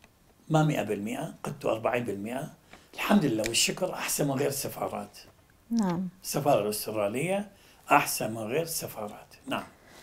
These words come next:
Speaker 2: بدي تح-، تحكينا عن ال-، الأوضاع اللي عم بتسود، خاصة المنطقة، المنطقة اللي حوالين المنطقة الملتهبة.
Speaker 1: نعم.
Speaker 2: وما جاءنا من ما يدعى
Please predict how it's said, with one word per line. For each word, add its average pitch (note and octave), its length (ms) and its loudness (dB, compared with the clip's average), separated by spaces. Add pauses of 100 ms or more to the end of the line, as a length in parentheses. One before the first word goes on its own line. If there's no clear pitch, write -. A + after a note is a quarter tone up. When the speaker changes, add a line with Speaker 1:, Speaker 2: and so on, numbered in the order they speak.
(120)
Speaker 2:
بدي A#3 240 4
تح-، G#3+ 320 4
تحكينا G3+ 640 4
عن E3+ 120 2
ال-، E3+ 680 -2
الأوضاع F#3+ 540 6
اللي D#3+ 160 2
عم D#3 200 0
بتسود، E3+ 340 -2
خاصة - 340 -6
المنطقة، E3+ 640 -2
المنطقة E3 480 -4
اللي D3 380 -4
حوالين F#3 540 2
المنطقة E3 380 0
الملتهبة. E3 640 0 (260)
Speaker 1:
نعم. G2+ 260 -2
Speaker 2:
وما B3 320 10
جاءنا G3+ 560 8
من F#3+ 420 4 (1160)
ما F#3+ 180 4
يدعى F3+ 440 4